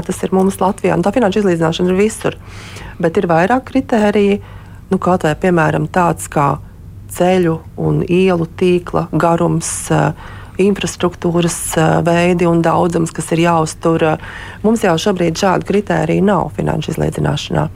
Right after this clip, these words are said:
Tā kā, manuprāt, tas noteikti būtu jāvērtē un, ā, jāiekļauj, ā, un, jā, tas, tas,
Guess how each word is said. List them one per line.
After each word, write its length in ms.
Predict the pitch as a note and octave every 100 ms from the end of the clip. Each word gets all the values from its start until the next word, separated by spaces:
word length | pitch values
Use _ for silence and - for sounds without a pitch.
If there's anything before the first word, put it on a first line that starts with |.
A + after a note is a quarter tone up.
| - - - -
Tā 140 | - D#3+
kā, 140 | D#3 D3 -
manuprāt, 540 | F3+ F#3+ - E3 D#3 -
tas 140 | F3+
noteikti 440 | G3 F#3 E3 D3+ -
būtu 220 | D#3+ F#3
jāvērtē 580 | F3+ D#3+ D#3 D#3+ - D3+ - -
un, 320 | E3+ E3 D#3+ D#3
ā, 140 | D3+ D#3 - - - - - E3
jāiekļauj, 960 | E3 E3+ G#3+ D4 D#4 D#4 D#4 D#4 D#4 - -
ā, 140 | F#3+ F#3 F#3 - - -
un, 240 | E3+ E3+ - -
jā, 240 | F3 F3 D#3+
tas, 240 | - G3 -
tas, 260 | - F3